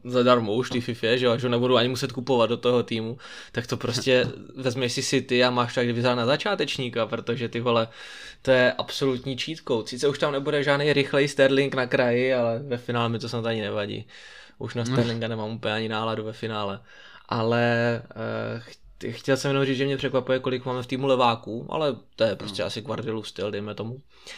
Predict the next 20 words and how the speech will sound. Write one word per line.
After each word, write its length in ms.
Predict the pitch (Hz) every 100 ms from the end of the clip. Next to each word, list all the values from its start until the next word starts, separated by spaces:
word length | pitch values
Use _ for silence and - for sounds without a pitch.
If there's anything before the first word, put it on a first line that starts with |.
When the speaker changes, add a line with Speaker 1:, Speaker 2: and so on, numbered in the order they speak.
| - - - -
Speaker 1:
Eh, 160 | 117 131
nicméně 360 | 143 175 175
na 100 | 156
Akanjiho 340 | 151 160 156 170
se 120 | 147 -
těším, 480 | 135 139 160 156 151 -
už 140 | 135
hlavně 320 | 139 139 143
kvůli 400 | 131 143 143 135
té 140 | 127 143
jeho 260 | 139 131
částce, 600 | 123 113 113 - - 127
protože 460 | 120 113 - 113 117
prostě 380 | 107 110 - 120
sedmadvacetiletý 880 | 117 117 113 113 120 120 120 127
stoper 380 | 120 117 110 113
za 80 | 113
patnáct 420 | 110 113 123 117
milionů, 480 | 117 117 113 113 113
Tomášek, 640 | 107 123 120 117 120 117